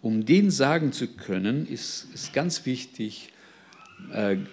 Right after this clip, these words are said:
ganz viel Gottvertrauen zu haben. Keine Fragen mehr, keine Bedingungen, kein Zweifel. Jesaja war verheiratet und hatte zwei Söhne, lesen wir an einer anderen Stelle. Aber er wusste, wenn Gott ruft, hat er an alles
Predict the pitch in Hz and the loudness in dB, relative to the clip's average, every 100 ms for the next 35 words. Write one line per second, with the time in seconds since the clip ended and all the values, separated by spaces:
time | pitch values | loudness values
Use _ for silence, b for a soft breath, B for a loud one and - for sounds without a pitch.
0 | 151 135 170 160 - 139 127 120 135 - | 0 4 4 2 0 0 2 2 2 2
1 | 101 92 - 87 82 85 - - 98 95 | -4 -4 0 0 2 0 -4 -6 -6 -8
2 | - - - - - - - 139 165 139 | -8 -12 -16 -18 -20 -10 -4 0 0 -2
3 | - 110 139 156 139 131 127 120 120 135 | -2 0 2 2 0 0 0 -2 -4 -2
4 | 143 135 101 98 117 139 143 135 123 - | 0 0 0 -2 2 2 2 0 -2 -4
5 | 113 117 - - 90 92 92 92 90 98 | -6 -4 -6 -4 -2 -2 -4 -10 -12 -8
6 | 98 104 143 170 139 104 - 82 98 135 | -4 0 4 4 4 0 -4 -2 2 4
7 | 156 160 151 B B B B B - 98 | 2 0 -6 B B B B B -8 -2
8 | 113 123 - - 110 107 98 117 143 120 | -2 0 0 4 6 6 6 10 10 10
9 | 104 98 98 92 95 92 92 92 107 95 | 6 4 2 2 0 0 0 -2 0 0
10 | 95 95 - - 90 80 - - 135 135 | 0 -4 -4 -4 -2 -4 -6 -2 0 4
11 | 143 160 - - 101 101 160 185 - 170 | 4 4 2 -4 -2 0 4 4 6 6
12 | 143 - - - - B B B B B | 6 2 -12 -18 -20 B B B B B
13 | - 120 127 - 123 117 - 107 98 - | -6 -2 0 2 4 4 2 0 0 0
14 | 131 165 170 - - | 2 4 2 0 -4